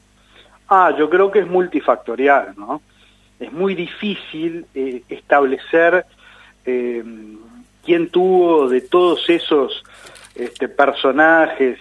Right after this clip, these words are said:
y, y organizaciones el rol más preponderante. Pero yo creo que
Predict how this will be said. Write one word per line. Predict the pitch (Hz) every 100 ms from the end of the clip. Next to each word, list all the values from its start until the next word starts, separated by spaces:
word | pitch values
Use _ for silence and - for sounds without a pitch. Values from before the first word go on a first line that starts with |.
| -
y, | 117 110 117
y | 127
organizaciones | 135 131 131 - 120 160 165 -
el | 123 123
rol | 143 143
más | 147 -
preponderante. | 131 117 113 139 208 196 127 _ - - _ _
Pero | 123 127
yo | 127 180
creo | 220 233 -
que | 190 214